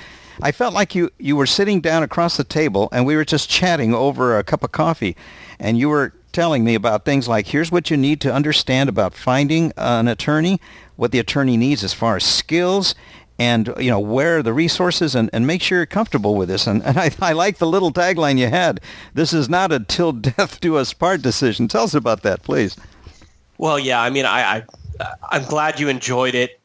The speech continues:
Speaker 2: I've been working with entrepreneurs, like I said, for, for many years. That's my passion. I, I'm very fortunate that I get to work with entrepreneurs at all stages. I work with people that are absolutely just starting out, and I work with publicly traded companies and, and,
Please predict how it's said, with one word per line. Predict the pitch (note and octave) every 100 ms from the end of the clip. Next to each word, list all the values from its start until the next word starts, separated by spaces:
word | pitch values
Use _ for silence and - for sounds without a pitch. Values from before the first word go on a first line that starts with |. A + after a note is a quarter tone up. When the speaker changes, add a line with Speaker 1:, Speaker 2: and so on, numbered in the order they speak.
| _ _ _
Speaker 2:
I've | A#2 A#2 A#2+ A2+ A2 - -
been | C3 B2+
working | C3+ D3+ E3
with | C#3
entrepreneurs, | C3+ B2+ - C3 B2 B2
like | B2+ A#2
I | A#2+
said, | - B2 A2+
for, | - A2 G2+ _
for | -
many | A#2+ B2 B2
years. | A2+ A2+ A2
That's | A2+ -
my | G#2+
passion. | - G#2+ G#2 A2+ G2
I, | C3 -
I'm | D#3+
very | D3 G3 G#3+
fortunate | - F3+ - A#2 G#2+
that | A#2+
I | B2
get | C3+ -
to | B2
work | B2
with | B2 B2
entrepreneurs | B2 - B2 A#2+ A#2
at | -
all | A2
stages. | A#2+ - G2+ G2 -
I | G#2+
work | A2 A#2+
with | - - - - - - -
people | F#3+ F3
that | D3 C3+
are | -
absolutely | D3+ - - D#3+ C#3+ C#3
just | - D#3 -
starting | - C3+ B2+ C3+
out, | D3+ G3 - -
and | C#3+
I | C3+
work | C3+ C#3
with | C3 - - - - - -
publicly | E3+ D#3+ C#3+
traded | C3+ D#3 B2+ B2
companies | C#3 A#2 G#2+ G2 G2+
and, | G2+ F#2+
and, | - G#2 G2